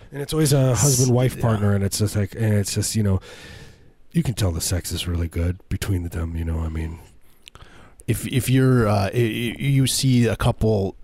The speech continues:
Speaker 2: you know, uh, getting that much milk ex-, excreted out of a, uh, a mammal, then you know that they're
Speaker 1: Yeah.
Speaker 2: they're in tune with each other.
Speaker 1: They're in tune. Uh,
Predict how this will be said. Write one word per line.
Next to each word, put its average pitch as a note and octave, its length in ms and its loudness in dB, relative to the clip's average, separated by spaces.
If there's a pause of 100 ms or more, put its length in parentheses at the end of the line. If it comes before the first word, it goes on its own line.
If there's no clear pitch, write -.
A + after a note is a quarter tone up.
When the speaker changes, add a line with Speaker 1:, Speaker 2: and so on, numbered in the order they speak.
(160)
Speaker 2:
you A#2+ 100 0
know, F2+ 300 0
uh, A2 320 -4 (180)
getting A#2 220 -2
that G2+ 160 0
much - 260 -2
milk A2 460 2
ex-, - 220 -4 (180)
excreted A#2 560 0
out A2 160 2
of G2+ 100 0
a, G#2 380 2 (300)
uh, G2 500 -2
a A2 40 -2
mammal, G#2+ 420 2
then G#2 200 0
you G#2+ 120 4
know G2+ 180 4
that F#2+ 140 -2
they're F2+ 280 0 (120)
Speaker 1:
Yeah. F2 280 -6 (280)
Speaker 2:
they're G#2+ 200 2
in G2+ 160 0
tune G#2 300 2
with F2+ 140 -2
each F#2 160 -4
other. F2 300 -2 (340)
Speaker 1:
They're F2+ 180 -4
in F#2 100 -6
tune. G#2+ 360 -2 (1400)
Uh, G2+ 460 2